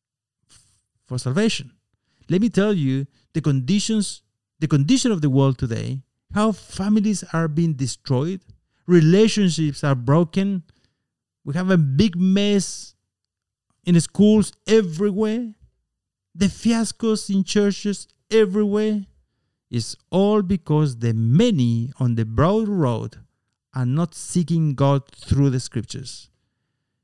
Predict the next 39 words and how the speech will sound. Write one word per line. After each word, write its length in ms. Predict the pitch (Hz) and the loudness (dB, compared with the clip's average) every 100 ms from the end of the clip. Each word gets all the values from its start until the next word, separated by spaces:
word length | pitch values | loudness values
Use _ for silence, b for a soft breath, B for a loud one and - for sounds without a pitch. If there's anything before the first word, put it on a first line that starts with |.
| _ - | _ -14
If 140 | 117 | -10
that's 320 | - 170 - 170 | -2 -2 -2 -2
you 180 | 185 | -2
today, 500 | 190 175 120 113 127 120 | 0 -2 -4 -4 -6 -4
I'm 180 | 113 | -4
glad 300 | 110 131 156 | -2 -2 -2
that 100 | 160 | -2
you're 240 | 151 139 151 | -2 0 0
listening 580 | 156 151 160 165 165 156 | 0 -2 -4 -4 -4 -4
or 160 | 113 | -6
watching 360 | 110 127 - 139 | -4 -6 -6 -6
this 140 | 139 | -6
segment. 520 | - 123 131 135 139 - _ _ _ _ _ - | -6 -6 -2 -2 -2 -6 _ _ _ _ _ -14
But 100 | 107 | -12
at 80 | 120 | -10
the 80 | |
same 220 | 113 202 214 | -2 -2 0
time, 540 | 160 170 180 175 156 - | 0 0 -2 -4 -8 -16
I 80 | 139 | -10
wanna 220 | 139 151 | -6 -4
tell 260 | - 160 175 | -2 -2 0
you 340 | 117 117 123 120 _ _ _ _ _ | -2 -4 -6 -10 _ _ _ _ _
that 100 | - _ | -20 _
today 580 | 120 110 110 147 175 185 | -6 -6 0 2 4 2
is 340 | - 147 131 | 0 -2 -2
the 100 | 135 | -2
day 220 | 117 127 | -2 0
of 120 | 139 - | -2 -2
salvation. 600 | 127 113 127 123 120 - | -6 -4 -4 -4 -6 -8
If 260 | 117 117 135 | -8 -6 -2
you, 360 | 165 180 165 - _ _ _ _ - | 0 0 -2 -6 _ _ _ _ -6
um, 380 | 120 117 117 110 B B B B _ | -2 0 0 -4 B B B B _
you 180 | 113 147 | -4 0
have 200 | 185 170 | 0 0
the 60 | |
opportunity 600 | 147 151 185 185 151 113 110 | 0 0 2 2 0 -8 -8
to 160 | 127 | -10
seek 280 | 113 131 120 | -8 -8 -8
God 300 | 127 131 | -4 -4